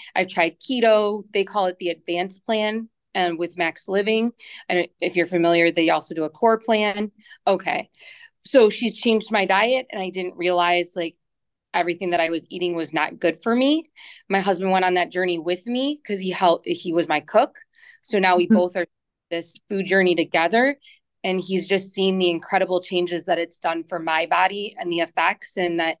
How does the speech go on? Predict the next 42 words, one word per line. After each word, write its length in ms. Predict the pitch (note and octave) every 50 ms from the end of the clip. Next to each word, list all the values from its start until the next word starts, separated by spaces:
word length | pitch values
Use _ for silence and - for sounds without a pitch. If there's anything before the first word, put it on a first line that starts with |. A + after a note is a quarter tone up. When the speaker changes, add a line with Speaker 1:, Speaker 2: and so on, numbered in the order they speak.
| _ _ - _ _ -
Speaker 1:
yeah, 120 | G#3+ A#3
I'm 140 | A3 G3+ F#3+
still 240 | F#3+ - A#3+ A3+ G#3
learning 320 | G#3+ G#3+ G#3+ G#3 G3 F#3
five 220 | F#3+ G#3 F#3 F#3 F3+
years 220 | F#3+ F#3 F3 F3+
later. 340 | G#3 G3 F#3 F3 D#3+ D#3 D#3 D3+
Like, 160 | D#3+ D#3+ - _ _ _ _ _ _ _ -
I, 240 | G3 F#3+ F3+ F#3 F#3
you 160 | E3+ F3 F#3
saw 280 | F3+ F#3+ - A3+ G#3+ G#3
in 80 | G#3 G#3
that 200 | G3+ G3+ - -
photo 300 | G#3 G3 G3+ G3+ G3+ G3
how 160 | F#3+ G3+ F#3+
much 240 | F3+ F3+ F3 - G3
I 140 | F3+ F3 E3 D#3+
have 200 | F3 E3+ F3 F3
changed, 480 | - - A#3 A#3 A#3 B3 B3+ B3+ B3 - _ - - - - -
but 120 | - G#3+ G#3
there 160 | G#3+ G3+ -
are 140 | G3 F#3+ F#3+
some 240 | F#3+ G#3 G3 F#3+ F#3+
things 260 | G3+ F#3+ F#3+ F#3 F3+
that 80 | F#3
I 80 | F3+ F3+
have 160 | F3 F3 E3+
to 100 | - F#3
continue 460 | F#3 G3 F#3 F3 - F#3+ F3+ F3 E3
to 80 | D#3+ E3+
tweak. 440 | - - - G3+ F3+ E3+ - - - _ _ _ _ -
And 100 | - F#3
now 140 | F3+ F3+ F#3
we're, 100 | F#3 F#3
like, 160 | F#3 F3+ F3+ - -
really 180 | G3 F#3 F#3
getting 220 | F#3 F#3+ F3+ F3+ F3+
into 220 | E3+ E3 - E3
the 80 | F3 E3+
nitty 260 | E3+ F3 F3 E3+ D#3+
gritty 340 | - F3 E3+ D#3 D#3 D3+ D#3
of 160 | D#3 D#3 D3+